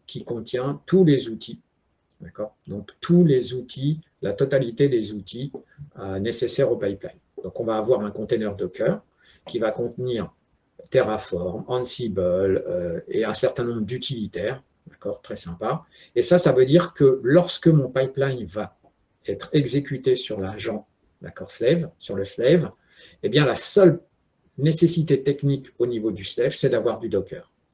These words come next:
Et finalement, tous les outils vont être amenés via un container Docker qui contient donc la totalité des outils dont j'ai besoin pour le pipeline.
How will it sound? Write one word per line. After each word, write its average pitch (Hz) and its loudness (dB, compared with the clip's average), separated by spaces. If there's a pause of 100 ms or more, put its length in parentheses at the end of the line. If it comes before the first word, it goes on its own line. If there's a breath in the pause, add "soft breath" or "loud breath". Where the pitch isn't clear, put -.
(120)
Et 117 2
finalement, 123 0
tous 190 6
les 147 8
outils 127 -4
vont 127 -2
être 107 -6
amenés 110 -2
via 113 -4 (360)
un 135 -2
container 123 0
Docker 117 -2 (340 soft breath)
qui 185 4
contient 143 2 (180)
donc 107 -12
la 104 -4
totalité 127 0
des 113 -2
outils 127 -8
dont 139 0
j'ai 127 2
besoin 117 -4
pour 123 0
le 117 2
pipeline. 101 -6